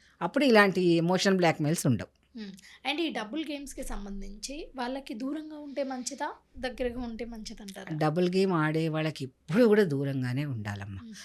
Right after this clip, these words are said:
Speaker 1: వాళ్ళు ఎలాంటి వాళ్ళైనా సరే, ఎంత గొప్ప పొజిషన్‌లో ఉన్నా సరే,
Speaker 2: మ్మ్.
Speaker 1: ఎందుకంటే వాళ్ళు మనల్ని లాగేస్తారు,
Speaker 2: మ్మ్.
Speaker 1: ముంచేస్తారు.
Speaker 2: మ్మ్.
Speaker 1: ఆ, ఇంకా చెప్పాలంటే సుడిగుండంలో కూడా తోసేస్తారు.
Speaker 2: మ్మ్.
Speaker 1: కాబట్టి చాలా, చాలా,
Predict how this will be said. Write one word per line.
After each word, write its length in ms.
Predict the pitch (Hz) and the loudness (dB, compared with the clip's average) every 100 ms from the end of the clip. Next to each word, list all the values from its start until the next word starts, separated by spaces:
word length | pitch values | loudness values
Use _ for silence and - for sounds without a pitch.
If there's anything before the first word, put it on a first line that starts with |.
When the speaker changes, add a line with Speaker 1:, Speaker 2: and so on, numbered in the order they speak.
| - | -2
Speaker 1:
వాళ్ళు 200 | 151 160 | 4 4
ఎలాంటి 540 | 160 143 160 185 185 156 | 4 2 4 4 4 2
వాళ్ళైనా 480 | 139 139 139 151 165 | 2 2 2 2 2
సరే, 300 | 151 156 180 | 2 4 4
ఎంత 360 | 151 143 147 | 4 2 2
గొప్ప 560 | 151 143 139 - 160 143 - - - | 2 2 0 4 6 4 -2 -18 0
పొజిషన్‌లో 600 | 156 156 170 190 175 170 | 2 4 6 8 10 10
ఉన్నా 360 | 147 135 147 175 | 10 8 8 6
సరే, 440 | - 139 175 311 _ - | 4 2 2 -2 _ -18
Speaker 2:
మ్మ్. 140 | 247 190 | -16 -4
Speaker 1:
ఎందుకంటే 480 | 151 175 185 180 214 | 0 2 2 2 2
వాళ్ళు 300 | 165 160 156 | 2 2 2
మనల్ని 300 | 147 160 165 | 2 2 2
లాగేస్తారు, 680 | 143 170 220 - 226 156 135 _ _ _ | 2 0 -2 -4 -8 -8 -10 _ _ _
Speaker 2:
మ్మ్. 460 | 240 196 196 _ 180 | -18 -18 -20 _ 2
Speaker 1:
ముంచేస్తారు. 760 | 202 226 277 247 - 180 123 - _ _ | 6 6 8 6 6 -4 -4 -10 _ _
Speaker 2:
మ్మ్. 420 | 226 220 220 _ 143 | -20 -20 -20 _ -2
Speaker 1:
ఆ, 60 | |
ఇంకా 240 | 160 170 214 | 0 6 8
చెప్పాలంటే 480 | 208 208 202 208 | 8 6 4 4
సుడిగుండంలో 600 | 220 190 202 220 233 226 220 | 4 6 8 8 10 10 10
కూడా 160 | 220 | 8
తోసేస్తారు. 760 | 214 175 - 131 - 110 - _ _ - 202 | 8 4 2 -6 -8 -12 -14 _ _ -18 -16
Speaker 2:
మ్మ్. 160 | 190 185 | -14 -6
Speaker 1:
కాబట్టి 360 | 131 147 190 - | -4 -4 -6 -4
చాలా, 360 | 147 135 160 190 190 | -2 2 4 4 4
చాలా, 300 | 180 165 160 | 4 4 0